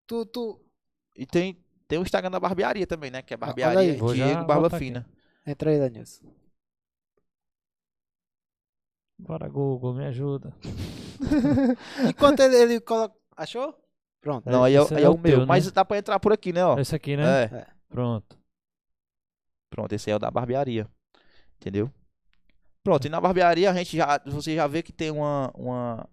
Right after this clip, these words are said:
Speaker 2: tudo que a gente agrega no nosso negócio tem dentro no Instagram, né? A gente trata de roupa, de cliente, tem foto de, né, de corte e tal, tem eu falando, tem a imagem lá da, né, do, do Clube do Barba.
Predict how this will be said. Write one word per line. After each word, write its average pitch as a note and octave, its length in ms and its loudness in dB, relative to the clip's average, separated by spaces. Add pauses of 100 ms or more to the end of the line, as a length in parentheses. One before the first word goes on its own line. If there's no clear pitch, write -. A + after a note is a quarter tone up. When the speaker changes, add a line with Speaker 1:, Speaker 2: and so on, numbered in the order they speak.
(1160)
Speaker 2:
tudo A#3+ 200 -4
que B3 100 -2
a - 20 4
gente A3+ 160 0
agrega F3 340 0
no D#3+ 80 -6
nosso D#3 220 -2
negócio D#3+ 320 0
tem F#3 160 2
dentro F#3+ 180 -6
no G3 60 -4
Instagram, G3 400 -2
né? C3 260 -8 (220)
A B2+ 80 -10
gente C#3 160 -8
trata B2 220 -6
de A2+ 100 -8
roupa, B2 320 -2
de A2 140 -8
cliente, A#2 640 -10
tem A#2 140 -6
foto A2+ 320 -6
de, G#2+ 420 -10 (480)
né, G2+ 120 -8
de G#2+ 140 -12
corte B2+ 460 0
e - 20 -12
tal, A2+ 300 -2
tem B2 240 -12
eu C3 100 0
falando, A2+ 540 -4
tem B2+ 240 -10
a B2 140 -6
imagem A#2 320 -4
lá A2 100 0
da, G#2 500 -6
né, A2 160 -8
do, A#2 120 -10
do G2+ 400 -10
Clube A#2+ 280 -6
do A2 100 -6
Barba. A2 520 0